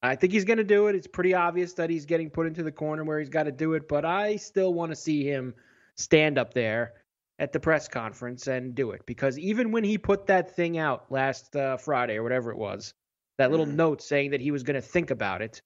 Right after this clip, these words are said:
Speaker 1: he still had to put the word Redskins in capital letters, what, uh, you know, like,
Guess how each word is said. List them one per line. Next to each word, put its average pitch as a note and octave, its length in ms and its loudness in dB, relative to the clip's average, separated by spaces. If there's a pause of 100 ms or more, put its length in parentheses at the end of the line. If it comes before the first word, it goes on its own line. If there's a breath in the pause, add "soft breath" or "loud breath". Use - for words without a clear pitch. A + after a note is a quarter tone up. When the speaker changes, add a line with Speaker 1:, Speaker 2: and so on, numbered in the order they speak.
(640)
Speaker 1:
he D#3+ 80 2
still A3 380 4
had F#3+ 200 2
to F3+ 80 -2
put F#3+ 220 -2
the E3 80 2
word D#3 360 2
Redskins C#3+ 680 0
in A#2+ 180 -8
capital F3 520 0
letters, C#3+ 440 -2
what, D#3 320 -4
uh, C3+ 60 -8
you C#3 120 -10
know, C3 140 -6
like, B2+ 260 -4